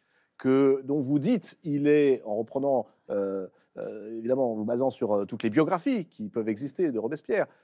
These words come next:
un sphinx mélancolique, mélancolie,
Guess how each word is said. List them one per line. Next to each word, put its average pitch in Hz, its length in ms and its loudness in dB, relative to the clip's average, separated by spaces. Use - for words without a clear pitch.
un 110 180 -8
sphinx - 720 -4
mélancolique, 147 920 -2
mélancolie, 175 680 0